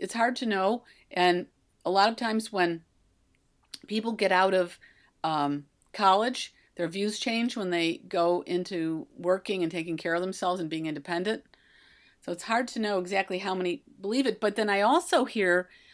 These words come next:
a lot of these ideas from, um, very educated people working in all kinds of fields, in technology, in,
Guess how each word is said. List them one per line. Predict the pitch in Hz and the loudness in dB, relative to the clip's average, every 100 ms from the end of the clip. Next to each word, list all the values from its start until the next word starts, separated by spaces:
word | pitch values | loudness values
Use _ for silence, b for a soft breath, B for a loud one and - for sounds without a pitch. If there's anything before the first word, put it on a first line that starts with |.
| B | B
a | - | 2
lot | 180 180 | 8 8
of | 190 | 6
these | 190 208 | 2 2
ideas | 190 170 156 165 - | 0 0 0 0 -4
from, | - 170 156 151 160 _ b b b b b b _ _ - - | -4 0 2 2 -2 _ b b b b b b _ _ -14 -4
um, | 156 147 143 - - - | 2 2 2 -2 -10 -20
very | 180 185 202 226 | -4 2 4 6
educated | 190 202 196 190 175 175 170 180 _ _ _ | 4 2 -4 -2 0 0 -2 -8 _ _ _
people | - 180 185 175 | -6 -4 0 0
working | 170 190 190 170 | 2 0 0 0
in | 160 | 2
all | 170 | 2
kinds | 180 180 165 | 0 -2 -4
of | 156 | -4
fields, | - 240 202 139 | -4 0 0 0
in | - 156 147 143 143 _ _ | -6 -2 2 2 0 _ _
technology, | - 135 170 170 185 180 170 175 170 165 175 | -8 -6 -2 0 2 0 -2 -2 0 0 -2
in, | 131 139 135 139 | -4 -2 0 -2